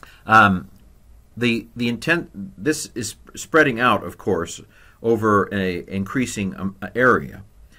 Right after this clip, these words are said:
um, but it's going to be equal in its totality, um, and so, uh, the, the power at, at R one, uh, is going to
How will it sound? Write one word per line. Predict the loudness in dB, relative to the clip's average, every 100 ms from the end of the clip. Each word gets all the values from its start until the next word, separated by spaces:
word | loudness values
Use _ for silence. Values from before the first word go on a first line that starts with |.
| -20 _ -2
um, | -2 0
but | -2
it's | -2
going | -4 -2 -2
to |
be | -4 -2 0
equal | 0 -2 -6 -6
in | -4 -4
its | -4 -10
totality, | -4 -4 -2 0 0 -2 -12 -20 -20 -20 -20 -20 -20 _ -2
um, | 2 2 0
and | -4 -4
so, | 2 2 2 0 -6 _ -8
uh, | -2 -2
the, | -2 -10 -10
the | -8
power | -8 -8 0 4 4 4 4 2
at, | -4 -6 -20 -10
at | -8 -8 -12 -20 _ _ _ -10
R | 0 2 4
one, | 2 2 2 -2 -16 -18 -20 -20 -20 -20 -20 -6
uh, | -4 -2 -4
is | -6 -8
going | -4 -2 -2 -4
to | -4 -2 -2 -6